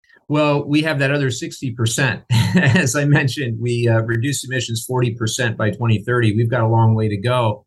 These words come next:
And we're gonna have to make a lot of investments in, in the electric grid specifically, making sure that, uh, as we advance more electric vehicles, as we, uh, advance more solar and renewables, offshore wind, uh, we've gotta have the grid of the future that will support all of that.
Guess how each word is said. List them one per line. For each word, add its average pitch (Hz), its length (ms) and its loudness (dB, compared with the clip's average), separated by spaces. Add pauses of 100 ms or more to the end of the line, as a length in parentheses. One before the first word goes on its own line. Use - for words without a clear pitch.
(300)
And 180 100 0
we're 190 80 2
gonna 190 160 2
have 180 200 2
to 139 260 -4
make 143 180 -6
a 123 60 -8
lot 120 180 0
of 110 60 0
investments 113 580 -2
in, 101 300 -6
in 104 180 2
the 104 80 2
electric 113 460 2
grid 107 200 2
specifically, 113 720 -2
making 107 440 0
sure 104 300 -2
that, 101 400 -2
uh, 104 180 -6
as 107 280 2
we 104 320 0
advance 113 400 2
more 110 180 2
electric 101 440 -4
vehicles, 123 460 0
as 95 140 -4
we, 98 320 -4 (380)
uh, 104 180 0
advance 104 400 2
more 107 140 2
solar 120 460 2
and 101 120 0
renewables, 113 640 2
offshore 110 480 -4
wind, 110 460 2 (240)
uh, 107 180 -4
we've 127 240 0
gotta 120 240 0
have 110 400 0 (160)
the 107 160 -4
grid 127 220 0
of 117 80 2
the 101 60 0
future 104 380 -2
that 98 200 -4
will 104 100 -2
support 120 500 -2
all 98 160 0
of 90 120 -2
that. 87 260 -4